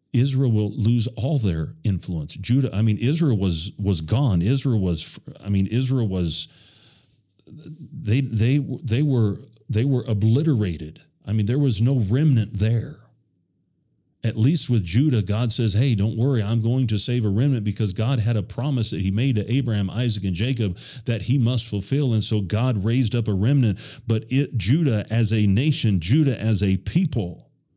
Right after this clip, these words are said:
reached a point where God said, "If I don't send you captive, if I don't judge you,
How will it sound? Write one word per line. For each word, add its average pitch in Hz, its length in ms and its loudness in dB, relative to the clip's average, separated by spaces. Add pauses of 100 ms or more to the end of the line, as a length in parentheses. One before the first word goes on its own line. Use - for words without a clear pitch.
(540)
reached 110 320 -2
a 95 60 -4
point 110 320 -2
where 87 100 -4
God 98 300 -2
said, 92 200 -2
"If 80 120 -4
I 92 100 -2
don't 123 180 0
send 95 200 -4
you 90 100 -2
captive, 101 540 -4
if 78 40 -6
I 101 80 -2
don't 110 200 0
judge 98 360 -4
you, 78 340 -10